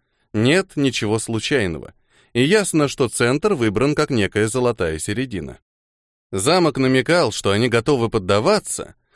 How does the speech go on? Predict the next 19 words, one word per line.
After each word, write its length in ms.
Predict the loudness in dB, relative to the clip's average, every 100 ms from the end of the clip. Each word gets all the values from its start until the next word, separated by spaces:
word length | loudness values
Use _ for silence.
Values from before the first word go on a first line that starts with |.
| _
но 160 | -2 2
при 160 | 4
этом 240 | 4 4 0
себе 320 | 0 0 0
цену 360 | 2 2 2
знают, 600 | 0 0 2 0 -4 -8 _ _ _
и 100 | -2
поэтому 540 | 2 2 2 0 0
обе 280 | 2 2 2
стороны 540 | -2 -2 -2 0 0 2
должны 380 | 2 2 2 2
пойти 340 | 0 0 0
на 140 | 2
некоторые 600 | 4 2 0 -2 0 0
взаимные 640 | 0 0 2 2 2 0 0
уступки. 640 | -2 -4 -8 -8 -16 -20 _ _ _ _ _ _ _ _ _ _ _ 0
Переговоры — 480 | 2 4 4 4 2
это 140 | 2
прекрасно. 580 | -2 -4 -4 -6 -10 -14